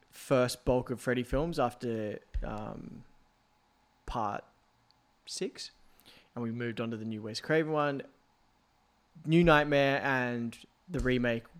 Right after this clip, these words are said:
were the two that I was really looking forward to. Um, and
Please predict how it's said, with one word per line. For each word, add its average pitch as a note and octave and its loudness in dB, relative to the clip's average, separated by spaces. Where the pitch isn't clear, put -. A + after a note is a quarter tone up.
were B2+ -2
the A#2 -6
two A#2 -6
that G#2+ -8
I G#2+ -6
was A2 -8
really A2 -4
looking A#2+ -14
forward - -14
to. - -14
Um, A2 -8
and B2+ 2